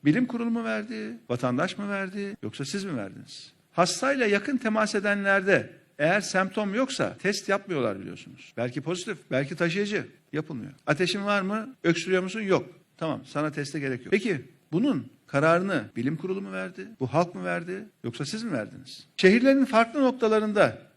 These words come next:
hastanelerden bağımsız test istasyonları kurun dedik ve bunu yapmadınız. Bağımsız test istasyonları, kolay erişilebilir test istasyonları kurun dedik. Yapmadılar. Bunun kararını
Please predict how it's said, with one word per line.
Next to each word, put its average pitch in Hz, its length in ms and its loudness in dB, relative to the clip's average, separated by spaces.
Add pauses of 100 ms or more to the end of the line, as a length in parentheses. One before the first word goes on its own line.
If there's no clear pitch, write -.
(100)
hastanelerden 220 960 0
bağımsız 202 560 0
test 226 220 0
istasyonları 185 880 -2 (160)
kurun 202 260 2
dedik - 480 0
ve 208 100 -2
bunu 202 120 -2
yapmadınız. 185 720 -4 (140)
Bağımsız 139 400 2
test 139 260 -2
istasyonları, 95 600 -12 (300)
kolay 156 340 6
erişilebilir 135 420 -4
test 151 280 -6
istasyonları 127 560 -8
kurun 110 220 -8
dedik. - 320 -20 (340)
Yapmadılar. 180 720 -6
Bunun 220 180 4
kararını 220 540 4